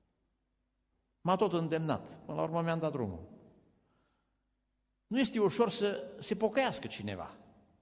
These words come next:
De aceea în Roman doisprezece cu unu este scris: „Vă îndemn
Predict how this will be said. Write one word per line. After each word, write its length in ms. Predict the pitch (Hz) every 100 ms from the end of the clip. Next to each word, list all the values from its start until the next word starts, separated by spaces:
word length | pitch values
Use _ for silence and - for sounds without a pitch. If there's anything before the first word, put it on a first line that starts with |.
| _ _ _ _ _ _ _ _ _
De 180 | 113 131
aceea 260 | 123 208
în 60 | 185
Roman 320 | 175 175 170
doisprezece 500 | 151 170 156 - 143
cu 100 | 131
unu 100 | 160
este 180 | 143 147
scris: 340 | - 170 - -
„Vă 240 | - 139 190
îndemn 960 | 240 233 226 170 202 180 139 117 101